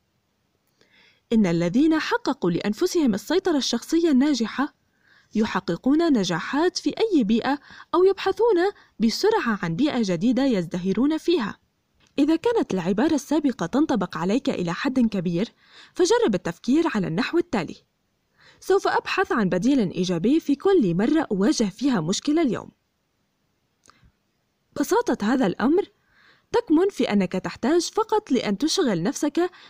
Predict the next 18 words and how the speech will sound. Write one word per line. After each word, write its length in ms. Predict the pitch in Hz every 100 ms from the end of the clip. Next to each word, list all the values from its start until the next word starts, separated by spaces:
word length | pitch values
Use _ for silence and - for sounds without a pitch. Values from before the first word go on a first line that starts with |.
| _
بأن 240 | 196 202
تستجيب 600 | 190 190 - 185 220 370 294
بإيجابية 760 | - 202 180 165 254 277 320 - - -
عندما 400 | 427 466 233 165
يعرض 400 | 247 359 202 170
عليك 320 | 170 208 311 320
أي 400 | 294 302 370 262
موقف 500 | 160 - 277 208 170
سلبي 360 | 139 165 285
محتمل. 420 | 339 - - 196 - _ _ _ _ _ _ _ _ _ _ _ _ _
لذلك 640 | 180 185 226 285 247 311 - _ _ _
كف 260 | 480 - 269
عن 220 | 160 180
هذا 200 | 269 277
التشكك 640 | - 190 302 - 359 349
وقم 420 | 285 415 - 392
بما 200 | 302 269
يلي. 360 | 240 - - -